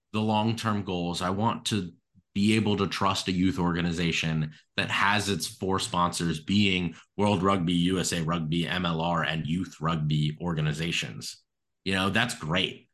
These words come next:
It's a fantastic program for that. Just needs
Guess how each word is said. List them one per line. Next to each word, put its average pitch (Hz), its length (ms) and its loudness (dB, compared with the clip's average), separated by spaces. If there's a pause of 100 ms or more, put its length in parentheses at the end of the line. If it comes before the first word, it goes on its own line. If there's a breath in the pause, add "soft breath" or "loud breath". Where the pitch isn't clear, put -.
(160)
It's - 180 2
a - 80 2
fantastic 117 1120 0
program 73 460 -8
for - 140 -16
that. - 240 -10 (1400)
Just 104 160 -2
needs 113 100 8